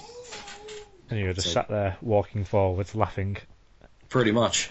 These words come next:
Speaker 2: And that, and because the blobs are so huge and the Void Shield's so broken, <laughs> I was
Speaker 1: <laughs>
Speaker 2: able to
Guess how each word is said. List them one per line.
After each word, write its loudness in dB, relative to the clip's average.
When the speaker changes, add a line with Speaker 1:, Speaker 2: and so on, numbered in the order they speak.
Speaker 2:
And -2
that, -2
and -4
because 0
the -2
blobs 4
are 0
so 2
huge 0
and 2
the 2
Void 4
Shield's 2
so 2
broken, 6
<laughs> 4
I 10
was 8
Speaker 1:
<laughs> 8
Speaker 2:
able -2
to -2